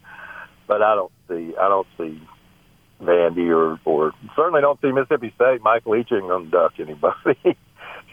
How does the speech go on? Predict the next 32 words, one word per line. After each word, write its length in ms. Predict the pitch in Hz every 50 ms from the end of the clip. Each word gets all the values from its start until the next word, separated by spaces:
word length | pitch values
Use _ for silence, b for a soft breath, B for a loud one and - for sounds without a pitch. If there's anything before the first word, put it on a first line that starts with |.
| B B - 160 123 - - - 113 101 - _ _ _ _ _ _ _ _ _ - -
And 200 | 113 127 127 113 _ _ B B B B B B
then 180 | - 170 190 185
if 100 | 156 135
you 100 | 139 123 -
start 280 | - 180 180 196 190 -
that, 240 | 147 127 127 123 - _
suppose 240 | _ - 147 156 147 143
you've 100 | 135 123
got 200 | 147 135 131 117
a 100 | 110 _ -
three-game 460 | - 139 143 131 135 135 127 120 120 _ _ _ _
stretch 320 | - 135 131 135 131 -
of 320 | 113 107 101 98 98 95 92 - -
Alabama, 560 | 110 113 123 120 113 120 120 120 120 117 110
L 180 | 113 117 120 120
S 100 | 113 - -
U, 140 | 123 117 113
and 100 | 104 98
Georgia. 320 | 107 120 127 127 123 104
You're 240 | 92 82 85 90 92 -
just 100 | - -
gonna 160 | 110 101 95
claim 300 | - 98 107 107 104 98
positives 560 | - - 98 98 104 101 107 104 107 104 -
the 60 | 87
whole 260 | 85 90 101 104 101 - -
three 160 | 98 98 98
weeks 360 | 104 101 98 113 123 - -
and 160 | 156 156 85 82
not 200 | 87 92 95 -
play 220 | - 101 92 92 92
anybody. 400 | 95 101 - 98 95 98 -